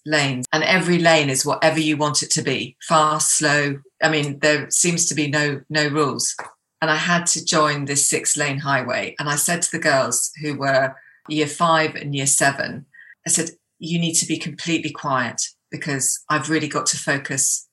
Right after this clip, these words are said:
And they wouldn't stop talking. They kept going. And then I just, I literally just <laughs> screamed, "You need to stop now." <laughs> And then I couldn't stop laughing because it, the whole situation had been so ridiculous. I managed to get onto the road and everything,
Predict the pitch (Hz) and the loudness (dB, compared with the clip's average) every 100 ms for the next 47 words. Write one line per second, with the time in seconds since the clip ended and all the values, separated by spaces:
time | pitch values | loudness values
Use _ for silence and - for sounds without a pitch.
0 | _ - - 247 269 320 294 - - - | _ -4 2 2 4 2 2 0 0 -2
1 | - 156 143 135 143 - 202 - 165 151 | -2 -2 -2 -6 -6 -2 -2 2 2 2
2 | 143 - - - - - - 202 247 240 | 0 -8 -18 -18 -16 -8 0 4 6 6
3 | 247 233 - 202 196 277 - - 190 196 | 4 4 2 2 4 4 4 4 2 2
4 | - 233 - - - - 277 277 294 175 | 4 4 4 4 2 4 4 6 6 4
5 | - - - - - 605 554 523 554 587 | -2 -4 -4 -4 4 6 6 6 4 4
6 | 605 - - 571 554 - - 539 - - | 4 4 4 6 8 6 6 6 6 4
7 | 359 - 403 - 370 - 320 - _ _ | 2 4 2 4 2 2 -2 -2 _ _
8 | 415 - - _ - - _ _ _ - | -2 -2 -14 _ -6 -6 _ _ _ 2
9 | - - - - - 349 339 440 480 339 | 2 2 -6 -10 2 4 6 6 6 4
10 | 233 320 - 339 339 - 359 311 392 466 | 4 4 2 0 0 2 2 6 6 6
11 | - 220 196 269 - 359 - 285 294 - | 4 2 2 2 4 4 4 2 2 -4
12 | _ _ - - - - - - 320 - | _ _ -18 -16 -16 -18 -6 2 2 6
13 | 349 392 415 392 381 - 294 285 254 226 | 8 8 8 6 4 6 6 6 6 4
14 | 226 233 226 277 262 220 233 - 156 175 | 4 2 4 4 4 4 2 2 2 4
15 | 208 285 320 - 226 - 151 - 139 135 | 6 8 6 4 4 2 0 -2 2 2
16 | 127 120 131 139 120 | 2 -2 -2 -2 -6